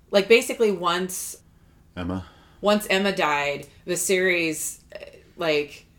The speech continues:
Speaker 1: he just stopped parenting.
Speaker 2: Well, and he also, in the last episode, called Rhaenyra his only child, so clearly everyone after that has gotten less attention. But yeah, so Cole might have been a father figure to Aemon, 'cause Aemon's also speaking f-, pretty freely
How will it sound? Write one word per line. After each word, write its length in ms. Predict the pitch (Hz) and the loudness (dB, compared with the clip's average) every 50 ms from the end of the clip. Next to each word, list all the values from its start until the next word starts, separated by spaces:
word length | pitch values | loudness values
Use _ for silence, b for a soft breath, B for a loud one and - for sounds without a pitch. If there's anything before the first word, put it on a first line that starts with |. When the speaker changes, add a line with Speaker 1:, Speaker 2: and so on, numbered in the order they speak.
| _ _ _ | _ _ _
Speaker 1:
he 120 | - 208 202 | -4 -2 -2
just 140 | 220 220 | -2 0
stopped 260 | - 247 220 208 - - | 2 2 2 2 2 -4
parenting. 500 | 170 156 165 185 180 - - - 190 - - _ _ _ - - - _ - - - _ - - b b b b b b b b b b - | -6 -4 -4 -6 -8 -10 -14 -16 -18 -20 -20 _ _ _ -20 -20 -20 _ -20 -20 -20 _ -20 -20 b b b b b b b b b b 4
Speaker 2:
Well, 100 | 165 143 | 6 6
and 80 | 131 | 6
he 40 | 123 | 6
also, 320 | 117 113 - - 113 107 107 | 4 2 2 2 2 2 2
in 60 | 104 | 0
the 60 | 104 | 0
last 260 | 101 101 104 98 - 110 | 0 -2 -2 -2 -2 -4
episode, 380 | 98 90 - - 101 92 85 | -4 -4 -6 -4 -6 -6 -4
called 220 | - 98 98 90 85 | -4 -4 -4 -2 -2
Rhaenyra 340 | 92 90 92 92 90 87 | -2 -2 -2 -2 -4 -4
his 140 | 87 85 80 | -6 -6 -6
only 180 | 95 90 85 82 | -6 -6 -6 -8
child, 440 | 80 - 87 85 80 76 78 78 - | -8 -8 -8 -8 -8 -8 -8 -10 -8
so 320 | - 92 82 85 82 73 - - | -8 -8 -8 -8 -10 -12 -16 -10
clearly 320 | - - 135 127 110 107 | -4 0 2 2 4 2
everyone 280 | 110 104 104 98 95 90 | 2 0 0 -2 -2 -2
after 220 | 95 95 90 - 90 | -2 -4 -4 -6 -8
that 180 | 85 80 78 | -8 -8 -8
has 120 | 78 78 - | -8 -8 -8
gotten 420 | 101 90 76 69 76 76 76 76 - - - | -8 -8 -8 -8 -10 -12 -14 -14 -16 -12 -10
less 220 | 95 92 - - | -8 -8 -8 -10
attention. 500 | 85 - 98 90 85 - - 82 80 78 b b b b b b b b b b b b b b b b b b | -10 -10 -8 -8 -8 -8 -10 -10 -10 -12 b b b b b b b b b b b b b b b b b b
But 120 | - - 151 | 8 8 8
yeah, 100 | 131 113 | 8 8
so 160 | - - 131 | 4 2 0
Cole 280 | - - 160 160 147 139 | 4 8 8 10 10 8
might 360 | 143 143 151 160 165 165 160 | 6 2 2 4 6 6 6
have 80 | 151 | 6
been 140 | 135 151 143 | 4 2 2
a 20 | 135 | 0
father 300 | - 143 139 131 131 123 | 0 0 2 2 2 0
figure 280 | - 131 127 113 120 | 0 0 0 2 2
to 60 | 110 | 2
Aemon, 260 | 95 120 120 123 120 107 | 0 0 -2 -2 -4 -4
'cause 140 | - 98 | -2 0
Aemon's 240 | 139 175 180 151 120 | 0 2 2 2 2
also 260 | 139 139 139 - 123 | 0 0 0 0 -2
speaking 440 | 101 - - - - 131 - 113 101 | -2 -2 -4 -2 -4 -4 -2 -4 -6
f-, 180 | 90 - - - _ | -6 -8 -12 -16 _
pretty 180 | - 170 139 110 | -4 -4 -4 -4
freely 540 | - - 147 139 117 95 90 82 85 90 | -4 -4 -2 0 0 0 -2 -4 -6 -10